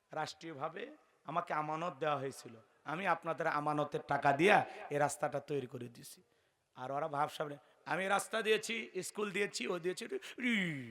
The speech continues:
এই কথা কন না কে আপনারা? ওনার বাপের টাকা নিয়ে এসে দিয়েছে স্কুলে, "আমি দিয়েছি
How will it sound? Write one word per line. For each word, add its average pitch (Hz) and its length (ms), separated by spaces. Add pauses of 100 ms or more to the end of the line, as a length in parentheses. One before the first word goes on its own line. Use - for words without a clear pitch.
(2250)
এই 214 180
কথা 208 200
কন 208 160
না 175 120
কে 147 80
আপনারা? 135 280 (2250)
ওনার 190 200
বাপের 196 440 (100)
টাকা 214 240
নিয়ে 180 160
এসে 151 160
দিয়েছে 131 360
স্কুলে, 127 320 (2250)
"আমি 208 240
দিয়েছি 156 420